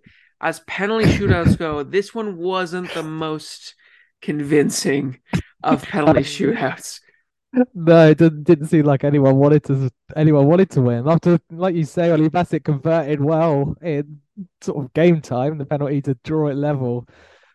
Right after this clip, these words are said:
Speaker 1: It was just, it was just, uh, it was just poor. Like, there was, it seemed the pressure got to everyone, and, um,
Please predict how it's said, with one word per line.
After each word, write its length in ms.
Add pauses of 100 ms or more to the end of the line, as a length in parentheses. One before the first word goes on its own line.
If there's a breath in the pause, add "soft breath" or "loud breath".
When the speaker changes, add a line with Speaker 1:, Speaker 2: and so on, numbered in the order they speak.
(320 soft breath)
Speaker 1:
It 220
was 100
just, 280
it 100
was 220
just, 280
uh, 320 (540)
it 100
was 80
just 220
poor. 320
Like, 260
there 120
was, 280 (340)
it 100
seemed 220
the 60
pressure 360
got 180
to 140
everyone, 580
and, 140
um, 400